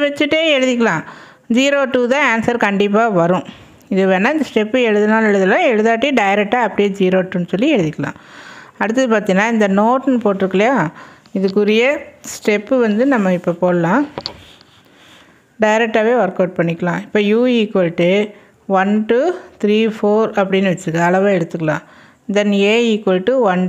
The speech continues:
two அப்படின்னு சொல்லி எடுத்துக்க. A டேஷ்னா அந்த, ஆ, ப்ரீவியஸாகவே இப்போ பார்த்தோம் இல்லையா, அந்த அவுட்டரில் இருக்கும். A விட்டு போட்டு அவுட்டரில் இருக்கும் இல்லையா,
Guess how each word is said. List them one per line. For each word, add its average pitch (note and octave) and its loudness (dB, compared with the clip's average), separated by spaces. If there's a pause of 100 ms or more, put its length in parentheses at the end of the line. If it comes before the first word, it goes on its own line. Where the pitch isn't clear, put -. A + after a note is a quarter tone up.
two G3 2
அப்படின்னு F3+ -2
சொல்லி F3+ 0
எடுத்துக்க. D#3+ -8 (420)
A G#3 2 (100)
டேஷ்னா G#3+ 0 (880)
அந்த, F#3+ 2 (240)
ஆ, - 2 (320)
ப்ரீவியஸாகவே A3+ 0
இப்போ G3+ -2 (120)
பார்த்தோம் E3+ -2
இல்லையா, F#3+ 2 (640)
அந்த F#3+ 2 (140)
அவுட்டரில் A3+ 0
இருக்கும். E3 -6 (340)
A A#3 2 (100)
விட்டு G#3 -2
போட்டு F3 0 (420)
அவுட்டரில் G#3+ 0
இருக்கும் E3 -6 (320)
இல்லையா, A3 0